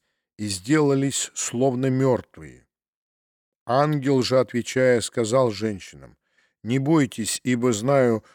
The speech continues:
что вы ищете Иисуса распятого. Он не здесь, ибо воскрес, как и сказал. Подойдите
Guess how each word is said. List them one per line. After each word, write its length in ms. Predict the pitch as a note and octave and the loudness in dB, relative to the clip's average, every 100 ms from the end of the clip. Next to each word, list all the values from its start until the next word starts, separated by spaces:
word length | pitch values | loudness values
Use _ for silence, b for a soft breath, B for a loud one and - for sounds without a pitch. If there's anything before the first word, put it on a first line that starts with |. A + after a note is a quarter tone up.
| b | b
что 280 | - - A#2 | -12 -4 0
вы 280 | A#2 B2+ - | 2 0 -2
ищете 680 | - B2 - B2+ - B2+ A#2 B B | -8 -6 -6 -6 -6 -4 -4 B B
Иисуса 680 | A2+ A#2+ - D3 B2+ - A#2 | -8 -6 -4 -4 -2 -2 0
распятого. 920 | B2 - - C3+ A2 - C#2+ B1+ - _ _ _ _ _ _ | 0 -2 -2 0 0 -2 -14 -14 -20 _ _ _ _ _ _
Он 240 | C3 D3+ D#3 | 0 2 2
не 120 | D#3 | 0
здесь, 460 | B2+ C#3+ C3+ - _ _ _ _ _ _ _ _ - | 0 0 0 -2 _ _ _ _ _ _ _ _ -4
ибо 200 | B2+ A#2+ | -2 2
воскрес, 720 | B2+ A#2+ - C#3 D3+ - - _ _ _ _ | 2 2 -2 -2 0 0 -2 _ _ _ _
как 220 | A#2+ G#2 | -4 -4
и 40 | A2 | -4
сказал. 640 | - A#2 G2+ G#2 E2+ - _ _ _ _ _ _ - | -4 -4 -4 -4 -8 -14 _ _ _ _ _ _ -6
Подойдите 880 | A2 A2+ A2+ A2 D3 E3 - D#3 | -2 0 -2 -4 -4 -4 -2 -6